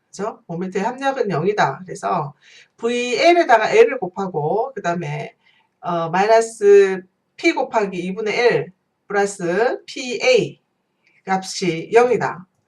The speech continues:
요걸 다 합력의, 어, 그 계산 공식을 세우셔서 계산을 하시면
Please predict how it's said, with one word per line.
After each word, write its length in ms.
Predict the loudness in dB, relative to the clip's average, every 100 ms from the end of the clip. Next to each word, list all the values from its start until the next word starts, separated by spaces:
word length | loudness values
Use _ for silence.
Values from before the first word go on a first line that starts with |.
| -10
요걸 260 | -2 0 0
다 240 | -6 -4
합력의, 1400 | -2 -2 -2 -2 -4 -10 _ _ -10 -6 -4 -4 -6 -12 _ _ _ _
어, 380 | -10 -10 -10 -14 -20 _ _ _
그 360 | -16 -14 -14 -20 _ _ _ _
계산 560 | -4 0 2 2 -2 -6 _
공식을 440 | -10 -6 -2 -2 0
세우셔서 800 | 2 0 0 -6 -6 -6 -6 -8
계산을 420 | -12 -10 -8 -6
하시면 580 | -8 -8 -8 -6 -8